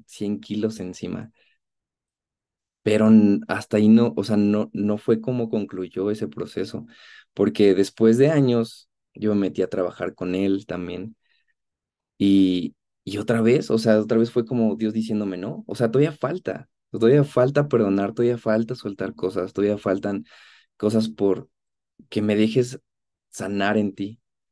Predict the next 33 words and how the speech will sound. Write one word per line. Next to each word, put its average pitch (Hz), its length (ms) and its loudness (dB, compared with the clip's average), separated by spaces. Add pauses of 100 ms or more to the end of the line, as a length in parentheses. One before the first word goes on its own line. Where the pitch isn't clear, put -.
(760)
Y 104 140 -6
otra 117 240 -2
vez, 131 280 4
o 113 60 0
sea, 110 200 2
fue 113 180 0
en 120 80 4
una 123 200 -2
plática 113 480 -4
que 101 120 -6
tuvimos, 110 760 -4 (680)
donde 101 300 -6
yo 98 340 -4
otra 98 280 -6
vez 107 160 -6
le 110 100 0
pude 110 220 2
decir 98 280 -4
como, 95 360 -8 (580)
"Te 113 140 -8
perdono, 107 520 -2
o 90 60 -10
sea, 95 260 -2
te 95 160 -4
perdono 104 480 0
por, 101 260 -6 (1160)
ahora 117 220 4
ya 131 120 6
entiendo 135 420 2
más 107 260 0
cosas, 147 400 -8
¿no? 117 200 -6
Pero 95 440 0